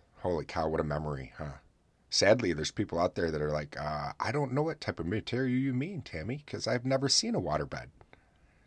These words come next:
I, I don't even know if people have water beds anymore. I remember when they were the rage.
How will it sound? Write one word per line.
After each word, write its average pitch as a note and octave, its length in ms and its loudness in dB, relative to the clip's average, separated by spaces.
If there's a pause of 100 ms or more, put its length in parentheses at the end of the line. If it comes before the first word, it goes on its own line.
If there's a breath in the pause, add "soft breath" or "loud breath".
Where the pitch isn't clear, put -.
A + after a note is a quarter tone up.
(180 soft breath)
I, - 140 2 (160)
I - 120 -2
don't A2+ 200 0
even A#2 160 2
know B2 80 4
if B2 100 -2
people C#3+ 240 -4
have A#2 300 -2
water D2+ 240 -4
beds - 260 -6
anymore. D2 300 -4
I F#2 80 6
remember F2+ 560 6
when D#2+ 160 0
they F2+ 140 6
were F2 180 0
the C#2+ 120 -6
rage. D#2 680 0